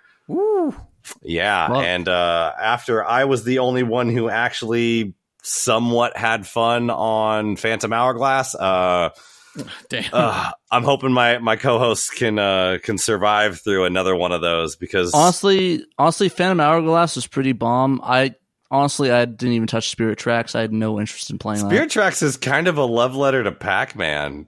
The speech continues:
Speaker 2: 'cause you're on, like, rails and, and trains and stuff, and there's other bad trains going around, and you gotta avoid things, and it's really weird. Um, but yeah, we, uh, I,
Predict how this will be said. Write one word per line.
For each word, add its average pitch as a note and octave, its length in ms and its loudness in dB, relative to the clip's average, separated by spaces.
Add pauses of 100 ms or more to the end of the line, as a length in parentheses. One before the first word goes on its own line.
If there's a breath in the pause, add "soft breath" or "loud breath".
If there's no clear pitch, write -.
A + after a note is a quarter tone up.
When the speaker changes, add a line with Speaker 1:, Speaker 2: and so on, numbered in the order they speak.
(140)
Speaker 2:
'cause F#2 200 -4
you're G2+ 200 -2
on, A2+ 240 0
like, G2+ 240 -2
rails G2 560 0
and, F2 260 -2
and E2+ 160 -4
trains G2+ 540 -2
and G2+ 160 -4
stuff, G#2+ 400 -2
and F2 120 -6
there's F2 220 -4
other F#2 320 -4
bad F2+ 420 -2
trains G#2 440 -4
going G#2+ 260 -2
around, G#2 400 -2
and F#2+ 80 -4
you F2+ 60 -4
gotta F#2+ 200 -2
avoid F#2 440 -2
things, A2 460 -2
and D#2+ 180 -8 (320 loud breath)
it's F3 180 -4
really F#4+ 220 4
weird. G#3+ 480 0 (360 loud breath)
Um, D3+ 640 0 (480)
but C3 440 2
yeah, C3+ 400 4
we, C3 340 2
uh, B2+ 60 4
I, A#2 560 2